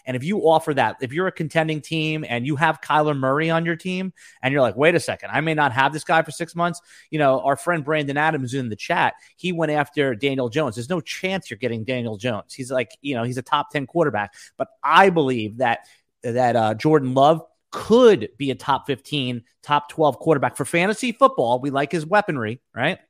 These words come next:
So the time now is to buy that guy at his, at his, uh, uh, floor-ish price. And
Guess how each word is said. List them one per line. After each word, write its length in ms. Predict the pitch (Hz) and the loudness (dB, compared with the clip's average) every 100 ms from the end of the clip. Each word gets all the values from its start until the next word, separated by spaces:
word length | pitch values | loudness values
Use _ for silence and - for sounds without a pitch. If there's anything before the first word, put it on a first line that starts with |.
| _ _ _ _ - | _ _ _ _ -20
So 400 | - 151 139 135 - _ | 2 6 6 2 -6 _
the 80 | 127 | -16
time 340 | - 170 175 | -2 0 0
now 260 | 165 151 135 | 0 0 0
is 100 | 120 | -4
to 100 | - | -10
buy 320 | 95 139 147 | 0 4 4
that 220 | 139 127 | 4 0
guy 260 | 135 117 117 - | 0 -2 -4 -4
at 180 | 127 123 | -4 -2
his, 240 | 123 95 - _ - | -4 -8 -16 _ -8
at 140 | 120 | -4
his, 200 | 135 107 | -4 -2
uh, 400 | 135 120 113 110 - 104 110 - | -2 0 -2 -4 -8 -10 -10 -10
uh, 240 | 110 101 - | -10 -10 -14
floor-ish 840 | - 185 160 139 123 160 156 - | -2 2 4 2 0 -2 -2 -6
price. 420 | - 151 175 - - - - _ _ | 0 2 2 -2 -16 -20 -20 _ _
And 280 | 131 127 | -6 -6